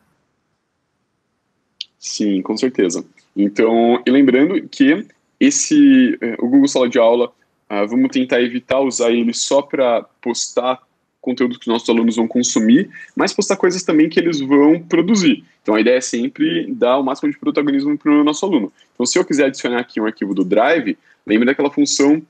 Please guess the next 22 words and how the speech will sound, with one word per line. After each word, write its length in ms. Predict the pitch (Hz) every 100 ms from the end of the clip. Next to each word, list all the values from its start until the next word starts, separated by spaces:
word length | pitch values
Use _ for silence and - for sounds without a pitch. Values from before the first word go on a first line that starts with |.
| _ _
que 240 | - 131
é 80 | 135
uma 180 | 131 139
das 160 | 139
coisas 280 | - 139 131
mais 180 | 127 147
legais. 460 | 170 143 92 - - _
Então, 120 | -
por 160 | 107 113
exemplo, 480 | 117 101 107 117 127
se 80 | 127
eu 60 |
quiser 220 | 120 113
pegar, 400 | - 113 110 - -
vamos 200 | 110 120
supor, 320 | - 117 117
esse 400 | - - 156 147
arquivo 300 | 139 - 135
do 100 | 135
Drops 400 | 131 127 123 123
de 140 | 123 123
hoje, 260 | - -